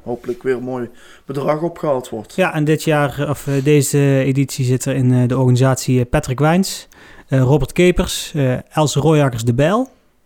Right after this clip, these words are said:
Speaker 2: Felix van der Vleuten, eh, Fleur van Vechel, Bas Kelders, Wilma Vogels en Lambert van der A. En, eh, mocht je je eventueel nog, eh,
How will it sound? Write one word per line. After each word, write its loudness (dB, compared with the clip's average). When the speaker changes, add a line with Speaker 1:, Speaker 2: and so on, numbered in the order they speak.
Speaker 2:
Felix 0
van 0
der 0
Vleuten, 2
eh, 0
Fleur 4
van 0
Vechel, 0
Bas -2
Kelders, 0
Wilma 4
Vogels 2
en 0
Lambert 2
van -2
der -6
A. -4
En, 2
eh, 2
mocht 2
je 0
je 2
eventueel 4
nog, 2
eh, 2